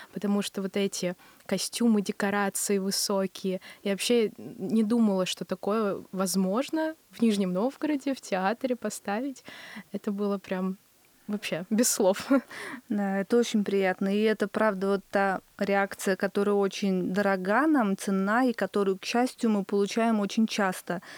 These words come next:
Speaker 2: Э, потому что люди говорят: «Я не думал, что в Нижнем Новгороде такое может быть». Вот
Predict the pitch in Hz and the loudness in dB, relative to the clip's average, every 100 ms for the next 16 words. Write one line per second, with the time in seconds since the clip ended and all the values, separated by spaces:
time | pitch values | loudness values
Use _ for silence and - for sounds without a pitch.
0 | - - 190 190 185 180 - 208 208 208 | -18 -8 -2 0 0 -2 -2 0 2 2
1 | 214 220 214 196 214 202 - 202 220 214 | 2 2 0 2 2 2 0 2 4 4
2 | 180 196 196 170 - 170 170 175 180 170 | 4 2 2 0 -2 -2 0 0 0 0
3 | 202 254 277 190 185 175 - 175 170 175 | 0 2 2 2 -2 -6 -2 -2 -2 -2
4 | 175 165 165 156 165 | -4 -4 -4 -2 -6